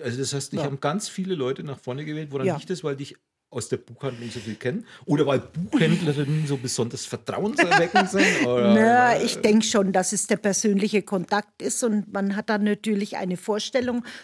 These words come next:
Speaker 2: von jemandem und, äh, also ich, ich hoffe ja und ich denke, dass ich meine Sache hier ganz gut mache und, ähm, ja, man, man merkt, glaub ich, dass ich sehr verantwortungsbewusst bin. Das ist bei mir halt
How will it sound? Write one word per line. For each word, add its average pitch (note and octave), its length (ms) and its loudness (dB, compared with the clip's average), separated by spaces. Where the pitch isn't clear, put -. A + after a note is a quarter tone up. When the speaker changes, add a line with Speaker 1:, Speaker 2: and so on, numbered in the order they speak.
Speaker 2:
von A3+ 300 2
jemandem A3 720 0
und, F#3 360 -6
äh, D#3+ 240 -8
also F3+ 220 -10
ich, - 340 -14
ich - 300 -16
hoffe G3 220 -4
ja A#3 200 0
und G3 100 0
ich G#3 160 -4
denke, A3+ 240 2
dass F#3+ 240 -2
ich A3+ 60 0
meine G3 260 2
Sache G3 280 -2
hier G#3 220 0
ganz E3+ 320 -4
gut C4 280 -4
mache B3+ 320 -2
und, G3 520 2
ähm, F3+ 460 0
ja, G#3 280 4
man, C4+ 400 0
man A#3+ 420 0
merkt, G3 520 0
glaub G3 420 0
ich, D4 360 -4
dass G#3+ 220 -4
ich G#3+ 200 -10
sehr - 320 -2
verantwortungsbewusst A3+ 1400 -2
bin. C4+ 240 2
Das G#3 200 -2
ist - 240 -4
bei A3+ 120 -2
mir A#3 260 2
halt A3 140 -2